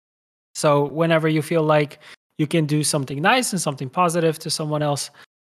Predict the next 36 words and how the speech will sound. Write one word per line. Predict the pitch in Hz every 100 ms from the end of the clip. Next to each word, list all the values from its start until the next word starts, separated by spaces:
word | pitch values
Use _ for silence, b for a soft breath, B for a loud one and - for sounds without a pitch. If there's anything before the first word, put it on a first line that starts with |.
| _ 147
do | 185
it, | 185 160
because, | 156 151 143
uh, | 160
you | - 180 165
don't | 165
know, | 151 135
you | 147
might | 151
be | - 151
improving | 143 151 139 147
their | 143
day | 143 156 160 156
or | 147 139 139 160 _
taking | 170 156 156
their | 147
focus | 139 165 139 143 151
out | 143
of | 139
something | - 139 151 143 135 B B - _
negative | 185 180 175 170 160
and | 143 139
channeling | 160 151 143 143
it | 139 139
to, | 143
through | 127 139
something | - 139 135 131
more | 135 131
positive. | - 127 117 87 -
So | - 156 135 135 B B - _ _
those, | 165 165 160 -
those | 170 165 -
things | 170 147
for | - 147
sure. | - 196 220 B B B _
And | - 165 175 180 180 165 -